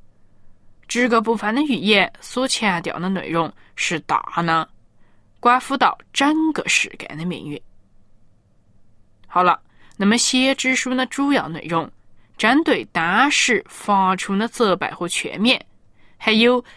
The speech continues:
以色列被掳和回归的预言，以及弥赛亚的预言，还有最后关于末世的预言，这四个部分的预言呢，已经简单地介绍了。那么接下来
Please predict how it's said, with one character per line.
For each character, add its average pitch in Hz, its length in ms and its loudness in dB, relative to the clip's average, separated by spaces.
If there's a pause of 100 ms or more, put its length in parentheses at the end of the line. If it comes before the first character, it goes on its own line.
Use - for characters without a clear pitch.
(120)
以 277 220 4
色 233 300 2
列 190 260 2 (120)
被 143 340 -2
掳 247 260 -2
和 185 280 -4
回 196 500 4
归 226 220 0
的 262 100 2
预 196 120 -4
言， 165 300 -2 (300)
以 208 160 -2
及 196 300 -2 (220)
弥 240 440 4
赛 190 280 -2
亚 165 200 -8
的 214 120 -2
预 240 120 -6
言， 165 320 -2 (760)
还 233 160 0
有 294 140 4
最 160 260 -2
后 - 280 -2 (140)
关 170 260 0
于 202 140 4
末 147 340 -4
世 160 180 -2
的 165 100 -4
预 202 120 0
言， 160 300 -2 (840)
这 196 120 2
四 185 300 0
个 180 140 0
部 175 160 -6
分 175 180 -2
的 247 80 2
预 254 120 0
言 170 260 -2
呢， 156 240 -2 (400)
已 175 60 -4
经 156 340 -4
简 254 260 2
单 165 220 0
地 160 180 -4
介 - 200 -8
绍 - 180 -8
了。 151 180 -6 (960)
那 220 120 2
么 311 80 4
接 302 180 4
下 190 180 2
来 175 220 2